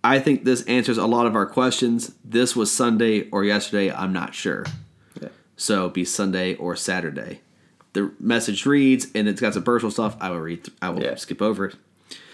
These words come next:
Speaker 1: So it says, uh, from Nicole, from Nicole P. It says, "So Thursday," or Nicole is Andrew's wife.
Speaker 2: Yeah.
Speaker 1: My apologies.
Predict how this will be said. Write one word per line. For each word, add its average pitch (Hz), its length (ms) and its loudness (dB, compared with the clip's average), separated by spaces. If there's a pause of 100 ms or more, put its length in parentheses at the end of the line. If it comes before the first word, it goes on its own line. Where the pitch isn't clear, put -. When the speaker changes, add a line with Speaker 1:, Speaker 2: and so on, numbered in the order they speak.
(280)
Speaker 1:
So - 300 -2
it 120 140 4
says, 120 420 2
uh, 120 160 -2
from 117 160 0
Nicole, 117 400 2 (160)
from 139 160 2
Nicole 113 320 2
P. 120 380 2
It 120 180 0
says, 107 440 2 (340)
"So 135 340 4
Thursday," 156 500 2
or 120 360 0 (220)
Nicole 110 400 0
is 101 280 0 (100)
Andrew's 92 360 -8
wife. - 240 -12
Speaker 2:
Yeah. - 180 -6
Speaker 1:
My - 80 -12
apologies. - 360 -12